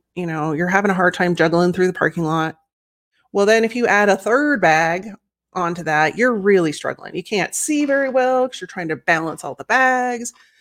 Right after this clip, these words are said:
This is exactly what we do to our clients when we hand them one, two, or three calls to action, or one or two or three choices to work with us,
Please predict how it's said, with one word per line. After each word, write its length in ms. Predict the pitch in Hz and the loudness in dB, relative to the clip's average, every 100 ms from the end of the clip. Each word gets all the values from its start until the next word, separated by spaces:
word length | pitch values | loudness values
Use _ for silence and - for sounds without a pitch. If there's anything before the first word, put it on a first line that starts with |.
| _ | _
This 180 | 240 294 | -2 -2
is 120 | 277 | -2
exactly 480 | 262 208 190 196 208 | -2 2 0 2 0
what 180 | 185 - | 2 0
we 140 | 190 | -2
do 340 | 165 160 160 165 | -2 0 0 -2
to 140 | - | -4
our 100 | 147 | -6
clients 640 | - 139 131 71 - - - | -4 -6 -6 -10 -14 -14 -8
when 180 | 175 175 | -2 0
we 100 | 170 | 0
hand 260 | 170 165 | 0 0
them 180 | 160 160 | 2 2
one, 500 | - 165 170 175 175 - | 0 0 2 0 -2 -6
two, 300 | - 170 160 | -2 0 0
or 140 | 170 | 0
three 580 | - 285 277 220 226 233 | -2 -2 0 0 -2 -6
calls 240 | - 160 - | -4 -4 -2
to 80 | - | -2
action, 440 | 175 226 - 131 | -2 -2 -4 -4
or 140 | 180 170 | -2 -2
one 300 | 175 190 190 | 0 2 2
or 140 | 175 | 2
two 400 | 175 - 175 160 - | -2 -2 -2 -2 -4
or 80 | 143 | -10
three 400 | - 294 269 240 | -2 0 2 0
choices 480 | - 190 - 175 - | 0 0 0 -4 -2
to 100 | 196 | 2
work 200 | 214 190 | 2 2
with 100 | 165 | -2
us, 280 | - - | -2 -6